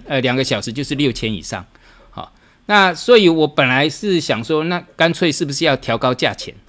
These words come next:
呃，就一千六调到三千二，啊，那就算人数掉一半也没有关系，因为这个，呃，至少品质会更好，哈，因为这个买太便宜的反而嫌货的还蛮，比较多哈。那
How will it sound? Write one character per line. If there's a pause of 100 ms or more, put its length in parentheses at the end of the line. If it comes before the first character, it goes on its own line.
(160)
呃，
就 (240)
一
千
六
调
到
三
千
二， (500)
啊，
那 (140)
就
算
人
数
掉
一
半
也
没
有
关
系，
因
为 (500)
这
个，
呃，
至
少
品
质
会
更
好， (140)
哈，
因
为 (320)
这
个 (140)
买
太
便
宜
的
反
而
嫌
货
的
还
蛮， (120)
比
较
多
哈。 (440)
那